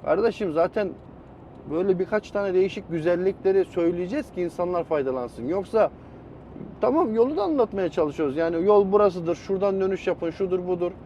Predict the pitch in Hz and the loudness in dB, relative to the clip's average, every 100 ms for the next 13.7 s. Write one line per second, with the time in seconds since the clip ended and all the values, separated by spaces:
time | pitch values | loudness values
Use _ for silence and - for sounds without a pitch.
0 | - - 196 247 262 294 254 160 143 165 | -16 -8 -4 -2 -2 -2 -4 -6 -2 -2
1 | 175 165 185 208 240 185 127 - - - | 0 0 0 2 0 -2 -6 -14 -20 -20
2 | - - - - 220 - 123 131 196 202 | -20 -20 -20 -4 -4 -2 -2 0 0 -4
3 | - 147 - 165 120 123 170 123 139 160 | -4 -6 -2 -4 -4 -4 -4 -4 -6 -6
4 | 131 113 151 - 151 156 165 156 104 - | -4 -4 -4 -2 0 0 0 -4 -10 -10
5 | - - - - - 143 143 - 247 277 | -18 -20 -20 -20 -6 -6 -6 -4 0 2
6 | 277 262 202 180 196 240 214 202 214 220 | 2 2 2 2 2 -2 0 -2 0 0
7 | 269 240 175 180 262 - - 185 202 220 | 0 0 0 0 -4 -14 -4 0 2 2
8 | 220 214 202 208 240 233 - 196 190 226 | 0 -4 0 0 0 -4 -2 0 2 2
9 | 208 151 117 131 175 190 226 247 175 170 | 0 -2 -2 -2 0 0 0 -2 0 -2
10 | 190 208 196 160 190 208 190 156 156 185 | 0 -4 -2 -2 0 0 -2 -2 0 0
11 | 190 202 196 202 202 190 180 180 185 190 | 0 -2 -2 -2 -4 -4 -6 -4 -2 -2
12 | 196 208 185 156 190 196 110 - - - | -2 -2 -2 0 2 2 0 -10 -20 -20
13 | - - - - 160 240 226 | -20 -20 -14 2 2 4 -2